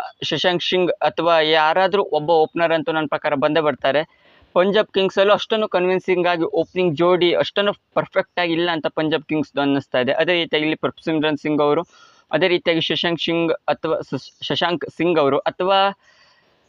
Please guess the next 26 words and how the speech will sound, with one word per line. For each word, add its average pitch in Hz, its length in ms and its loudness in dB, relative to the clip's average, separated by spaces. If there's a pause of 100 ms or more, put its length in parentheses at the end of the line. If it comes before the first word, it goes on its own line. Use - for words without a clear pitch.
ಬೇರೆ 202 260 4
ಯಾರಾದ್ರೂ 185 400 2
ಬರ್ಬೋದು. 165 420 2
ನನ್ನ 165 140 0
ಪ್ರಕಾರ 190 280 -2
ಇವ್ರದ್ದು 175 320 4
ಅಷ್ಟೊಂದು 185 400 0
ಕನ್ವಿನ್ಸಿಂಗ್ 180 720 0
ಆಗಿ 160 160 0
ಓಪನಿಂಗ್ 156 380 -2
ಜೋಡಿ 151 280 -2
ಇಲ್ಲ 180 200 0
ಅಂತ 147 280 -2
ಅನ್ನಿಸ್ತಾ 175 380 -4
ಇದೆ. 113 200 -6 (240)
ಅದೇ 160 160 0
ರೀತಿಯಾಗಿ 185 360 0
ಮೂರನೇ 180 340 0
ಟೀಮ್ 170 220 -2
ಆಗಿರುವಂಥ 160 540 -2
ರಾಜಸ್ಥಾನ್ 151 560 -4
ರಾಯಲ್ಸ್ 160 380 -2
ನೋಡ್ತಾ 123 340 -2
ಇದ್ರೆ, 123 240 -2 (400)
ರಾಜಸ್ಥಾನ್ 170 460 -2
ರಾಯಲ್ಸ್ 165 300 0